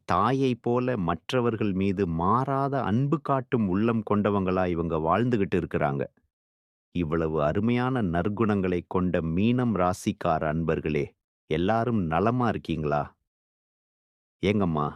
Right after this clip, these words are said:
நீங்க வேற எங்களை பார்த்து இப்படி ஒரு கேள்வி கேக்குறீங்களே, எங்களை பார்த்தா நலமா இருக்கிற மாதிரியா தெரியுது.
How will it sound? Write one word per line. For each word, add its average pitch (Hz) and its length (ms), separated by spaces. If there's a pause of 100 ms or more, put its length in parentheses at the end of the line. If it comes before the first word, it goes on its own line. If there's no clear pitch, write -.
(200)
நீங்க 92 280
வேற 90 360
எங்களை 117 360
பார்த்து 117 400
இப்படி 107 260
ஒரு 98 160
கேள்வி 107 340
கேக்குறீங்களே, 92 600 (500)
எங்களை 113 360
பார்த்தா 120 340 (140)
நலமா 104 460
இருக்கிற 120 320
மாதிரியா 110 380
தெரியுது. 101 460